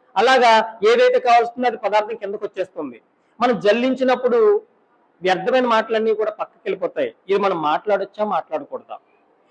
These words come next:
నేను ఈ మాట అంటే నేను స్వీకరిస్తానా, స్వీకరించనా? నేను స్వీకరించను, కానీ నేను మాత్రం ఇంకొకరినే అనేస్తాను.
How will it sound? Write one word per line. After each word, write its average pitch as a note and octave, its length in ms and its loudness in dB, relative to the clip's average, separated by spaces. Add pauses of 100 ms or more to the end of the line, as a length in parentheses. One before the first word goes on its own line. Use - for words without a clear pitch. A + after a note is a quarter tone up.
(160)
నేను C#4+ 600 2 (120)
ఈ A#3+ 120 0
మాట A3+ 340 0
అంటే C4+ 220 0
నేను C4 160 2
స్వీకరిస్తానా, A3+ 800 -2
స్వీకరించనా? F3 640 -6 (720)
నేను C#4+ 280 2
స్వీకరించను, B3+ 760 0 (400)
కానీ E4 140 4
నేను D4+ 240 4
మాత్రం D#4 260 2
ఇంకొకరినే D#4 580 0 (640)
అనేస్తాను. G3 440 -2